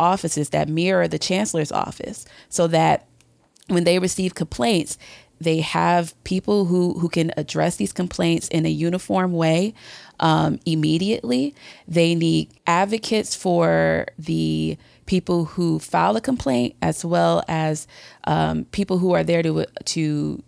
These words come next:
address the mental health and other resources that students need other than just filing, uh, a complaint. There may be a need to contact the police. I mean, there's so many other factors here that just were not being addressed, and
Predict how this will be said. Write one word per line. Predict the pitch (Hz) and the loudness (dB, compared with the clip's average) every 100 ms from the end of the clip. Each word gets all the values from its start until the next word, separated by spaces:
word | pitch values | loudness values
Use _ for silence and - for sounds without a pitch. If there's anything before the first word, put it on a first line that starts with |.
| - | -4
address | - 147 165 170 180 - - | -4 -2 2 2 2 -2 -8
the | 165 156 147 143 143 | -4 -2 0 0 0
mental | 151 160 175 | -2 -2 -2
health | 160 175 165 170 - | 2 4 4 2 -2
and | 151 151 - - | -4 -4 -6 0
other | 247 269 | 0 2
resources | 214 214 185 165 | 0 -2 -2 -2
that | 156 | -2
students | - 180 160 156 | -2 -2 0 0
need | 160 165 165 - - - | 2 2 2 -4 -10 0
other | 175 185 | 2 2
than | 175 | 2
just | 156 156 - | 0 -2 -2
filing, | 160 156 165 160 156 - - | 2 2 2 2 -2 -6 -6
uh, | 143 - - - | -2 -2 -2 -4
a | |
complaint. | 156 139 - 151 170 - | -4 -6 -2 -2 -2 -2
There | 175 | -2
may | 185 190 | 0 -2
be | 180 170 | 0 0
a | |
need | 165 160 - | 0 0 -2
to | |
contact | - 151 156 147 - | -6 -6 -2 -2 -4
the | |
police. | 143 151 151 156 - - - - - - - | -6 -4 0 0 -2 -8 -12 -18 -20 -14 -4
I | 151 | -2
mean, | 151 151 147 - | 0 0 -2 -6
there's | - 185 | 0 0
so | - 240 226 | 0 0 0
many | 214 180 - | 0 -2 0
other | 170 170 151 | 2 2 0
factors | - 156 156 - 151 147 - | 0 0 0 -2 -2 -2 -2
here | 160 156 151 - - | 0 2 0 -4 -4
that | 151 | 0
just | 156 147 | 0 0
were | 151 151 | 0 0
not | 151 147 | 0 0
being | 156 151 | 0 0
addressed, | 156 147 151 147 - - | 0 -2 0 0 -2 -4
and | 156 151 151 | 0 0 0